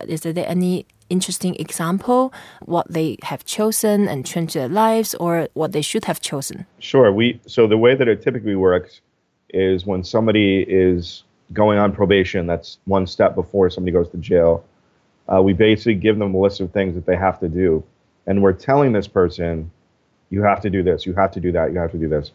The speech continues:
Speaker 2: And then we don't give them any help. Then they violate their probation because they don't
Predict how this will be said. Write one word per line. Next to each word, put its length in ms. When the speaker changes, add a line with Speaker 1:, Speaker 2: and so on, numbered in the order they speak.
Speaker 2:
And 100
then 100
we 80
don't 180
give 140
them 120
any 140
help. 380
Then 240
they 160
violate 420
their 120
probation 500
because 240
they 80
don't 220